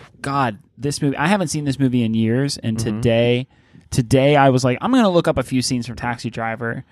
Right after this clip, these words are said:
Speaker 2: Mm-hmm.
Speaker 1: because I just love this movie. And I was on YouTube, and I'm watching Taxi Driver. Next thing I know, I'm on Netflix, I'm just watching Taxi Driver. <laughs>
Speaker 2: I just,
Speaker 1: Like
Speaker 2: you know, my heart really went out for him 'cause he was, like, an anti-hero. He wasn't all there in his head and everything, but he just
Speaker 1: Right.
Speaker 2: want-, he just wanted to clean up that city.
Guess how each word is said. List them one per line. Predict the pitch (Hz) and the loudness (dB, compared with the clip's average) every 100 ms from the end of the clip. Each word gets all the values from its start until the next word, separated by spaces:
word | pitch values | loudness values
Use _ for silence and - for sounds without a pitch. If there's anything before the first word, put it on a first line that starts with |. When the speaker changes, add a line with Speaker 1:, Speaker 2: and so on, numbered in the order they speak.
| - | -14
Speaker 2:
Mm-hmm. | 113 117 | -10 -8
Speaker 1:
because | 139 120 110 | -6 -6 -6
I | |
just | 110 - | -6 -6
love | 110 | -4
this | 104 110 | -4 -2
movie. | 110 110 - | 0 0 -4
And | - 120 | -4 2
I | 123 | 4
was | 123 | 4
on | 131 | 4
YouTube, | 131 127 135 | 2 4 2
and | 120 | 0
I'm | 113 | -4
watching | 117 123 120 | -4 -4 -4
Taxi | 120 113 - | -6 -8 -6
Driver. | 117 120 - | -8 -8 -8
Next | 143 151 | -2 0
thing | 156 143 | 2 2
I | |
know, | 139 135 | 4 2
I'm | 143 | 2
on | 139 | 0
Netflix, | 123 113 127 117 | 0 -2 -2 -4
I'm | 104 | -6
just | 98 | -12
watching | - 90 - | -10 -10 -10
Taxi | - - - | -14 -14 -14
Driver. | - 139 190 180 202 | -2 2 6 6 6
<laughs> | |
Speaker 2:
I | 147 185 | 6 4
just, | - 196 | 4 4
Speaker 1:
Like | 202 | 2
Speaker 2:
you | 165 | 0
know, | 165 | 0
my | 139 156 | 2 0
heart | 185 190 | 2 0
really | 131 131 117 | 0 0 0
went | 113 | 0
out | 110 139 | 0 -2
for | - | -2
him | 110 | -2
'cause | 110 | -2
he | 135 | -2
was, | 147 | 0
like, | 131 | -2
an | 117 | -2
anti-hero. | 104 113 151 117 123 131 127 120 | -2 -4 0 0 0 0 2 2
He | 139 | 2
wasn't | 151 135 | 0 2
all | 117 113 | 2 2
there | 107 110 | 2 2
in | 113 | 0
his | 104 | -2
head | 113 104 | 0 0
and | 110 | 0
everything, | 110 110 117 113 | -2 -2 -2 -4
but | 104 | -2
he | 135 | 0
just | 104 | 0
Speaker 1:
Right. | 120 | 0
Speaker 2:
want-, | 123 - | 0 0
he | 131 143 | 0 0
just | 139 | 0
wanted | 135 127 113 | -2 -2 -4
to | |
clean | - 120 | -4 -2
up | 113 110 | -2 -2
that | 107 | -2
city. | - 113 107 95 | -2 -4 -4 -6